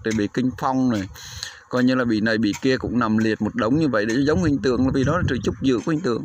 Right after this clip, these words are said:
Mà cụ thể gia đình tôi đấy, Chúa nói rằng ấy, "Ngươi gieo nhiều mà gặt ít, ăn mà không no, mặc mà không đủ ấm, cái gì cào cào ăn còn chấu chấu, còn ngươi đưa về nhà ta cũng thổi bay đi luôn. Tiền làm công của ngươi vào túi này ra túi kia như túi lụng." Nói thì thưa các bạn, đấy, Chúa nói như vậy. Và Chúa nói là: "Ngươi có đẻ con ra thì ta cũng giết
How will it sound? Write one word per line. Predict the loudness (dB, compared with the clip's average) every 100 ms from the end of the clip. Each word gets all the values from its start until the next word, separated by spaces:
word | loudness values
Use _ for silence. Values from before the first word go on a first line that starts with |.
| -8
Mà | -4
cụ | -2
thể | 0 0
gia | 2 2
đình | 4 2
tôi | 2 2
đấy, | 0 -2 -10 -20 -20 -20 -20 -6
Chúa | -2
nói | 2 2
rằng | 2 2
ấy, | 0 -4 -14 -18 -4
"Ngươi | 0 2
gieo | 2 4
nhiều | 4 4
mà | 4 0
gặt | 0 -2
ít, | 0 0
ăn | 0 0
mà |
không | 0 0
no, | 2 0
mặc | 0 -2
mà | -2
không | 0 2
đủ | 2 0
ấm, | -2 0
cái | 0
gì | 0 0
cào | -2 0
cào | -2 0
ăn | -2
còn | -2 -2
chấu | -2 -2
chấu, | 0 -2 -4 _ -6
còn | 0 2
ngươi | 4 4
đưa | 4 4
về | 4
nhà | 2 2
ta | 0
cũng | 0 0
thổi | 0 0
bay | 0 2
đi | 2
luôn. | 2 0 -2
Tiền | -2 2 2
làm | 0
công | -2 -2 -2
của |
ngươi | 0 2 2
vào | -2
túi | 0 0
này | 2 0
ra | -2 -2
túi | -2
kia | 0
như | 0 0
túi | 0
lụng." | 0 0 -6 _ -20 -20 -20 -20 -6
Nói | -2
thì | 0
thưa | -2
các | -2 -2
bạn, | -2 0
đấy, | -2 0
Chúa | 2
nói | 2 0
như | 0
vậy. | -2 -2
Và | -4 -2
Chúa | 0 0
nói | 2
là: | 2
"Ngươi | 2
có | 2
đẻ | 0 0 0
con | -2 0
ra | -2
thì | -4
ta | -4
cũng | 0 0
giết | 0